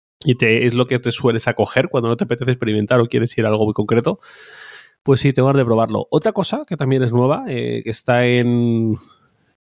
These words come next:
en la, en los ejercicios de correr, y no recuerdo si alguno más, creo que vi alguno más. En entrenamiento funcional seguro que no está. En correr sí, y supongo que también estará en bici, y supongo que también estará en alguno más así del estilo, en remo, posiblemente es en remo. Es, es la potencia,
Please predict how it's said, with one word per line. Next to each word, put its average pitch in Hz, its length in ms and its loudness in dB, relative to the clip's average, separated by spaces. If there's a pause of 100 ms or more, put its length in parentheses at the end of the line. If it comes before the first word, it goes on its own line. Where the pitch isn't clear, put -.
en 113 180 -4
la, 110 100 -2
en 50 380 -14
los - 160 -6
ejercicios 110 440 2
de 123 80 -2
correr, 120 320 0
y 107 100 -4
no 107 120 -2
recuerdo 135 380 -2
si 127 120 -4
alguno 110 260 -2
más, 117 160 -4
creo 139 160 -2
que 180 80 -2
vi 170 80 0
alguno 104 260 2
más. 95 280 -4 (540)
En 131 100 4
entrenamiento 135 400 2
funcional 165 420 2
seguro 131 280 0
que 110 80 -2
no 98 80 0
está. 98 140 -8
En 101 80 -6
correr 135 280 -2
sí, 165 260 -4
y 208 40 -4
supongo 127 300 0
que 143 40 -4
también 123 220 0
estará 117 260 0
en 107 100 0
bici, 214 380 -2
y 139 80 -6
supongo 117 260 0
que 120 60 0
también 117 220 -2
estará 120 460 -2
en 175 440 0 (520)
alguno 123 320 4
más 151 160 0
así 135 200 0
del 127 140 0
estilo, 123 320 -4
en 113 100 0
remo, 123 340 2
posiblemente 127 420 -2
es - 100 -4
en 110 100 0
remo. 101 340 -6 (380)
Es, 127 360 2
es 131 160 -2
la 151 100 2
potencia, 135 500 0